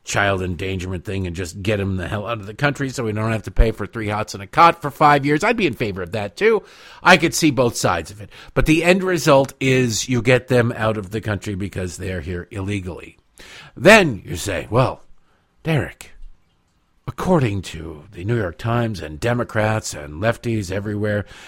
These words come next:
say yesterday, Karine Jean-Pierre told the, uh, White House press corps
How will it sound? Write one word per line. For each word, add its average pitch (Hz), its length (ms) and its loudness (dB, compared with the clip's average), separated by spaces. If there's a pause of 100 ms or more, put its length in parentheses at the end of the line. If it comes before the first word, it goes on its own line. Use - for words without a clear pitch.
(140)
say 113 160 4
yesterday, 113 540 2
Karine 104 400 -2
Jean-Pierre 107 680 -2
told 98 480 -8 (180)
the, 92 360 -8
uh, 90 140 -6 (1120)
White 143 200 10
House 135 180 8
press 139 260 6
corps 127 480 2